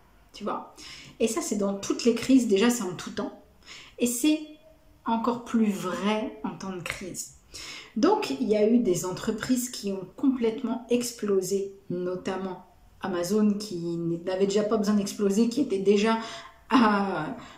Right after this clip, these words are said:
euh, le premier supermarché du monde, mais qui est devenu encore plus influent.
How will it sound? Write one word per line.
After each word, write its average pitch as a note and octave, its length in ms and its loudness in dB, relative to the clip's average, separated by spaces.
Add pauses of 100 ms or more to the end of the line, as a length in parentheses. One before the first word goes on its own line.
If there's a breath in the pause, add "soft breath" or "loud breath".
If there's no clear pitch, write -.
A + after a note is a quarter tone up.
(140 loud breath)
euh, F#3 240 2
le G3 140 4
premier A3+ 280 6
supermarché F#3+ 520 0
du G3+ 100 0
monde, B3 240 6 (360 loud breath)
mais A3+ 240 8
qui A#3+ 140 4
est G3+ 100 4
devenu G#3+ 240 8
encore A#3+ 240 4
plus B3 440 8
influent. A3+ 560 4